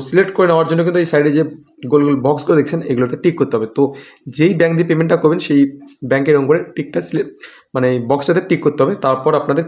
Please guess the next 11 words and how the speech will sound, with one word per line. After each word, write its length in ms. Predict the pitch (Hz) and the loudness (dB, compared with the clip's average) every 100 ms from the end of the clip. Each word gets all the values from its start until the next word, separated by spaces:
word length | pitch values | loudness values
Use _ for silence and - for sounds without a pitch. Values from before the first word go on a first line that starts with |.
| - | -2
পেতে 220 | 147 165 | -2 0
ক্লিক 160 | 160 131 123 | 0 -2 -4
করতে 140 | - | -8
হবে। 120 | 113 110 - _ _ _ _ _ _ _ _ _ _ | -8 -10 -16 _ _ _ _ _ _ _ _ _ _
পেতে 200 | 180 175 202 | 2 2 2
ক্লিক 180 | 196 - | 0 0
করার 160 | 143 127 | -2 0
পর 100 | 147 160 - - _ - | 0 -2 -6 -20 _ -10
সেই 180 | - 160 156 | -2 0 0
ব্যাংকে 340 | 147 139 135 180 | -2 -2 0 0
যে 60 | 156 | 2